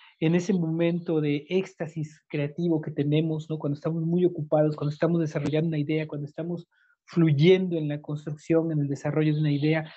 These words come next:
precisamente se activan todos esos centros creativos y el chocolate está ahí hoy para recordarnos también eso. Y como, eh, idea general, una vez más se nos reafirma que el ritual y la ofrenda son parte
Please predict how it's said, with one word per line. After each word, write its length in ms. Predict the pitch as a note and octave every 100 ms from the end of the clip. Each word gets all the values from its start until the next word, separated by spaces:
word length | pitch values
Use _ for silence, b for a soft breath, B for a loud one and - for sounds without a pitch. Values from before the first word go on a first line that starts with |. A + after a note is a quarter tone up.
| B B
precisamente 460 | E3+ F3 F3 F3 F3
se 120 | E3
activan 360 | D3+ E3 E3 D#3
todos 300 | E3 D#3+ E3
esos 240 | D#3 D#3
centros 420 | D#3+ D#3 D3+ D3+
creativos 580 | - D3+ D#3 D3 D3 -
y 120 | D3
el 120 | D3
chocolate 440 | D#3 D3+ D#3 E3 D#3
está 180 | - D#3
ahí 240 | D#3 D#3+
hoy 140 | D#3
para 160 | D#3 C#3+
recordarnos 560 | C#3+ D3 C#3+ C#3+ D3+ -
también 360 | C3+ C3+ C3
eso. 200 | B2+ - _ _ B B B B B _
Y 260 | G3 A#3 A#3 B -
como, 600 | E3+ D#3+ D3+ D3+ D3 D3 D3+ D#3
eh, 380 | C#3+ C#3+ C#3+ D3+
idea 380 | D#3+ E3+ G3
general, 540 | F3 D#3+ D3+ D3+ E3 E3+
una 180 | E3+ D3+
vez 220 | D#3 D#3+
más 220 | D#3 D#3
se 80 | D#3
nos 120 | D3
reafirma 600 | C#3 - D#3+ D#3 D3 D3+ _ _ -
que 160 | D3
el 100 | C#3
ritual 540 | D3 D3+ E3 D#3 D#3 D#3 -
y 80 |
la 160 | E3+ D#3
ofrenda 680 | - E3 D#3 D#3 D3 C3+ - _ _ _ _
son 380 | - E3 D#3+
parte 520 | E3 E3 D#3 D#3 C3